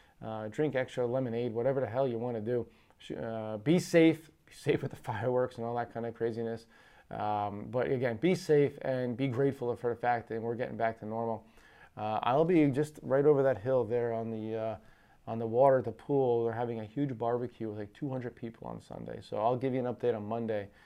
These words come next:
Uh, I may be a little sluggish. Might be a hell of a party. We'll have to see. But, uh, have a safe, happy, wonderful, grateful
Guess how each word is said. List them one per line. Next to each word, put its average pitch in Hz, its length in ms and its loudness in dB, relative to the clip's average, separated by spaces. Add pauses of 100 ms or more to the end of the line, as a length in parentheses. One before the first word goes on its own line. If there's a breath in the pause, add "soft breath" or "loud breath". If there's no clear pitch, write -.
(260 soft breath)
Uh, 101 300 -4 (160)
I 113 40 -6
may 123 120 -2
be 131 160 0
a 135 60 4
little 131 160 2
sluggish. 127 420 -2
Might 113 160 -8
be 123 100 -4
a 113 40 -4
hell 107 140 -6
of 110 60 -6
a 104 40 -10
party. 110 320 -4
We'll 90 160 -6
have 110 120 -8
to 104 100 -14
see. 107 220 -6 (480 soft breath)
But, 127 320 2 (260)
uh, 120 200 0
have 123 220 -2
a 127 60 -2
safe, 175 540 2 (320)
happy, 147 760 -4 (540 soft breath)
wonderful, 147 760 2 (500 soft breath)
grateful 135 800 4